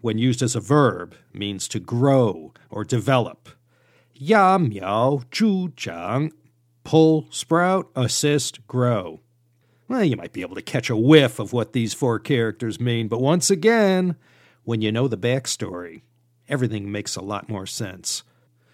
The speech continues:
So we open up the Mengzi to the section where he's having a conversation with his disciple,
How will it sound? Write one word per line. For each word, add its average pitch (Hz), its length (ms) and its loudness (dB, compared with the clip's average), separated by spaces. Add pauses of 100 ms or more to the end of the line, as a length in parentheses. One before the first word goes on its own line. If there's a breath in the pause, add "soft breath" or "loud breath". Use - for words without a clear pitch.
(160)
So - 160 0
we 165 180 6
open 196 180 2
up 196 140 0
the 196 60 2
Mengzi 165 880 0
to - 120 -12
the 113 80 -14
section 123 460 -2
where 113 160 -2
he's 107 140 -4
having 127 260 -2
a 104 60 -4
conversation 160 840 0
with 185 140 0
his 185 180 2
disciple, 202 840 2